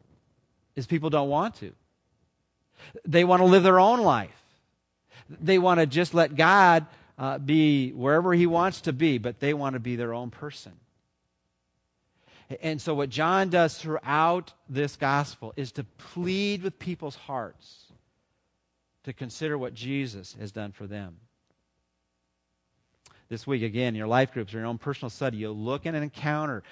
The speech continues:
with Nicodemus coming to Jesus at night to find out what it means to come to faith in the one who came for, for everyone. That's a key verse, John three sixteen. But what I want to look at today is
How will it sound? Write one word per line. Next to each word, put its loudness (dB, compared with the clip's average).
with -12
Nicodemus -2
coming -4
to -4
Jesus -8
at -2
night -2
to -14
find -4
out 0
what -2
it -8
means -10
to -14
come -14
to -10
faith -6
in -14
the -12
one -10
who -12
came -10
for, -14
for -12
everyone. -4
That's 0
a -10
key 0
verse, 0
John 2
three -4
sixteen. -4
But -6
what 0
I 2
want 0
to -2
look -2
at 0
today 0
is -6